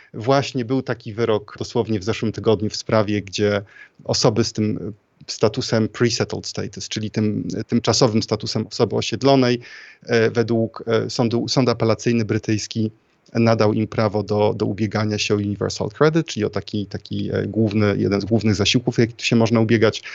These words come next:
po czym wyszła opinia generalnego radcy prawnego Unii Europejskiej i potem, potem był wyrok, e, Sądu Sprawiedliwości Unii Europejskiej i,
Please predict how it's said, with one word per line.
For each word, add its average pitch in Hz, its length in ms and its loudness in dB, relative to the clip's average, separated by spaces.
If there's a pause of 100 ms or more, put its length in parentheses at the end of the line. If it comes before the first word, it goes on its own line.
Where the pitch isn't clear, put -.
(420)
po 131 120 4
czym 120 180 4
wyszła 110 480 4
opinia 104 640 -2 (500)
generalnego 104 800 2 (800)
radcy 123 300 0
prawnego 123 380 -2
Unii 127 200 2
Europejskiej 117 720 -2
i 117 60 -10
potem, 117 440 -2
potem 117 300 -4
był 110 100 -2
wyrok, 107 300 -2
e, 110 220 0
Sądu 107 260 -2
Sprawiedliwości 107 720 0
Unii 110 140 2
Europejskiej 110 640 0
i, 127 160 4